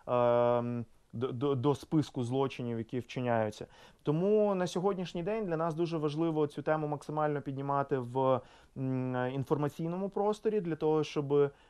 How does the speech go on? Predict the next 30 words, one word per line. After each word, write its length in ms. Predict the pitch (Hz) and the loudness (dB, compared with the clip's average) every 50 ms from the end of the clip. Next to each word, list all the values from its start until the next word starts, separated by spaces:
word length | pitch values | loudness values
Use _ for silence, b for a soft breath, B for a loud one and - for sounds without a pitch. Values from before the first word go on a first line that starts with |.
| b b | b b
максимум 640 | 135 135 147 160 165 165 - - 160 151 147 143 139 | -4 2 4 4 4 4 2 -2 -6 -4 -4 -4 -4
людей, 420 | 135 139 135 143 151 156 156 151 151 | -4 -4 -2 0 0 2 2 0 0
е, 640 | 151 - _ _ _ _ - - 127 127 131 131 127 | -2 -6 _ _ _ _ -6 -4 -2 0 0 0 -2
в 120 | 123 117 | -2 -2
різних 400 | 139 156 170 180 165 180 180 165 | -2 -2 0 0 0 -2 -2 -4
країнах 460 | - - 165 165 170 175 175 175 170 - | -4 -4 -4 -4 -4 -4 -4 -4 -4 -2
розуміли 520 | 165 160 156 160 165 165 170 170 165 165 | -2 -2 -2 -2 -4 -2 -2 -2 -2 -2
про 140 | 165 - 160 | -2 -4 -6
це 280 | 147 - 180 170 170 | -4 -2 -2 0 0
і, 400 | 170 165 160 156 156 160 160 151 b b b b b b - | -2 -2 -2 -4 0 0 0 0 b b b b b b 0
е, 360 | 139 147 147 147 147 147 143 - - | 2 4 6 6 6 4 4 2 0
підтримували 600 | 180 165 - - 170 175 170 170 160 160 160 156 | -2 0 2 2 2 2 0 0 -2 -2 -2 -2
це. 200 | - - 165 165 | -2 -2 -2 -2
По-друге, 600 | 165 - 160 143 151 165 185 185 165 160 160 147 | 0 0 0 2 4 4 4 4 4 2 2 2
це 280 | 143 - - 156 151 151 | 0 -2 -4 -2 -2 -2
такий 320 | - 147 - - 151 143 | -2 -4 -2 -2 -2 0
фаховий 500 | - - 160 156 151 - 151 135 139 135 | 2 2 2 2 2 0 -2 -2 -2 -2
діалог 520 | 131 139 143 139 143 147 151 147 131 127 | 0 0 0 2 2 2 2 2 0 -4
з, 380 | 120 110 - 135 139 139 139 135 B B B B B B - | -8 -6 -2 0 0 2 0 0 B B B B B B 2
е, 280 | 127 127 131 131 127 | 4 6 6 6 4
політиками, 720 | 120 - 156 156 185 233 202 220 208 214 196 185 180 180 170 | 4 4 2 2 2 2 2 0 0 0 -2 -2 0 0 -2
з 420 | 147 123 123 127 127 127 127 127 123 | -2 0 0 0 0 2 2 0 0
екологічними 720 | 120 - 127 131 131 135 214 214 - - 202 180 175 175 | 0 0 0 0 0 0 -2 -2 -2 -4 -4 -2 0 0
організаціями, 1080 | 170 165 156 175 165 165 160 156 170 170 170 165 165 - 170 156 156 156 160 156 156 151 b b b b b b - | 0 0 0 -2 -2 -2 -2 2 2 4 2 2 0 -4 -6 -6 -6 -6 -6 -6 -6 -8 b b b b b b -10
м, 320 | 135 135 135 135 135 127 | -10 -8 -8 -8 -6 -4
для 120 | 131 143 143 | -2 -2 0
того, 320 | - 165 165 165 160 165 | 2 2 2 2 4 4
аби 400 | 156 156 143 139 143 151 151 151 | 4 4 4 2 2 2 2 2
вони 340 | 147 143 147 147 156 156 147 147 b b b b b _ | 0 0 -2 -2 -2 -4 -4 -6 b b b b b _
сприяли 720 | - - - - 160 160 156 156 151 147 147 147 143 139 | -20 -10 -4 0 0 2 4 6 8 8 8 6 4 2